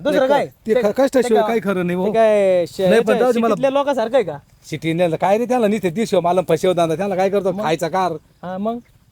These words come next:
Speaker 1: इथं कष्टच करावं लागत
Speaker 2: कष्टाशिवाय काय खरं आहे? कष्ट पाहिजे पहिले.
Speaker 1: मग?
Speaker 2: कष्ट करणारच
Speaker 1: तू काय
Speaker 2: माणूस
Speaker 1: करू राहिली
Speaker 2: सुखी.
Speaker 1: इकडं?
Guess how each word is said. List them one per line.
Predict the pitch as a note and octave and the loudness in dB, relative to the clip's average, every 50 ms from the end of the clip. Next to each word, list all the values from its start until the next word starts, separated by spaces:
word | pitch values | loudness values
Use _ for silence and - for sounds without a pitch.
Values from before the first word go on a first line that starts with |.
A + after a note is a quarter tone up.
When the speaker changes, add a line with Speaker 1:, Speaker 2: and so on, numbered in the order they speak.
| _ _ _ - | _ _ _ -8
Speaker 1:
इथं | A3 B3 A#3 | -6 -4 0
कष्टच | A3 C#4 C4 - D4 C#4 A#3 | 0 0 0 2 0 0 2
करावं | C4+ C4+ C4 | 2 2 2
लागत | C4 B3 A3 G#3 G3+ | 2 0 0 0 0
Speaker 2:
कष्टाशिवाय | A3+ F3+ D#3+ A3 G3+ - G3+ G3 | -2 0 0 -2 0 2 0 0
काय | F3 G#3 A3+ G3 | 2 0 0 0
खरं | D#3 F#3 | 0 -2
आहे? | F#3+ F3+ D#3+ - | -2 -4 -2 0
कष्ट | B3 B3 G#3 G#3+ | 0 0 2 2
पाहिजे | B3 A3 A3+ A3 G#3 E3 | 2 2 2 0 -2 -2
पहिले. | D3+ D3+ E3 E3 C3+ A#2+ - _ | -4 -4 -6 -6 -8 -12 -14 _
Speaker 1:
मग? | A3+ B3 C4 C4 C4 B3+ _ _ _ _ _ - | -4 -4 -4 -4 -6 -10 _ _ _ _ _ -12
Speaker 2:
कष्ट | G#3+ - - | -10 -8 -8
करणारच | F#3+ F3+ F3+ F3 F3+ G#3 A#3 A#3 | -4 -2 -2 0 0 0 0 0
Speaker 1:
तू | G3+ | 0
काय | G#3+ - | 2 2
Speaker 2:
माणूस | G4 F4+ F4+ | 4 2 2
Speaker 1:
करू | F#4 F#4 | 0 0
राहिली | F4+ D#4+ C4 | 0 0 0
Speaker 2:
सुखी. | A3 F#3+ F#3 | -2 -4 -6
Speaker 1:
इकडं? | F3+ | -10